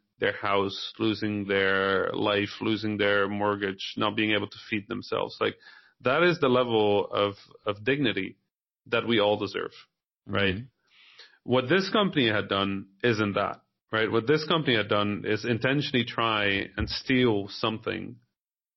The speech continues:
Speaker 1: from people that were hardworking to make a quick buck.
Speaker 2: Mm-hmm.
Speaker 1: And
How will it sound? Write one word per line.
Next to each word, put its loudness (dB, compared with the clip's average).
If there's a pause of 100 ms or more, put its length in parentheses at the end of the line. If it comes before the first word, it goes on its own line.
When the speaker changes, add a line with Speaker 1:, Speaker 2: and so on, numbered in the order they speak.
(140)
Speaker 1:
from 0
people 2
that 2
were 2
hardworking -2 (720)
to 2
make 0
a -2
quick -6
buck. -6 (580)
Speaker 2:
Mm-hmm. -8
Speaker 1:
And -2